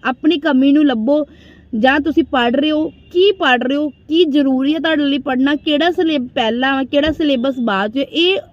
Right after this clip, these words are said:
ਕਮੀਆਂ ਨੂੰ ਲੱਭਣਾ। ਪਹਿਲਾਂ ਫੋਕਸ ਕਰਨਾ ਕਮੀ 'ਤੇ। ਜਦੋਂ ਤੁਸੀਂ ਆਪਣੀ ਕਮੀ ਨੂੰ ਲੱਭ ਲਿਆ, ਤੁਸੀਂ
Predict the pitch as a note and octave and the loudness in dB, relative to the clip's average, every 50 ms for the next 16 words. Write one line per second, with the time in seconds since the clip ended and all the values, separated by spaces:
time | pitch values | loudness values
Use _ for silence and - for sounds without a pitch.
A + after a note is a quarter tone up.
0 | - _ _ - _ - F4 F4 F4+ F#4 G#4 A4+ A4+ A#4 A4+ G#4 E4 B3 A#3 C4+ | -20 _ _ -20 _ -4 -2 -2 0 0 0 -2 -2 -2 0 0 0 2 2 0
1 | C4 A3+ F3 D#3+ - - _ _ _ _ _ _ _ - C4 - _ - C4+ C#4+ | 0 -2 -4 -6 -10 -16 _ _ _ _ _ _ _ -16 -16 -14 _ -4 0 2
2 | E4 F4+ A4 G4 - F4 D#4+ D4 - - G4 - - - F4+ E4+ F#4+ G#4+ A4 - | 2 2 2 2 0 0 0 0 -2 -4 -6 -6 -6 -4 -2 -2 -2 -4 -4 -2
3 | F#4 D4+ C#4+ D4+ F4 F4+ C#4+ C#4+ G#3+ F3 - - A3 C4 C4 D#4+ D4 - F4+ B3+ | 0 2 2 2 2 0 0 -2 -2 -2 -4 -6 -6 -6 -6 -6 -4 -2 0 0
4 | D4 E4 - - - - - D4 E4 C4 A#3+ C#4 B3 B3 C4+ D#4 E4 E4+ E4 C4+ | 0 0 0 -2 -6 -4 0 0 0 0 0 0 2 2 4 2 2 2 2 0
5 | A3 G3+ G3+ G#3 A#3 A#3+ B3 B3+ B3 - C4+ A3+ C4+ C#4 | 0 -2 -4 -4 -2 0 0 -2 -2 -4 -6 -4 -4 -4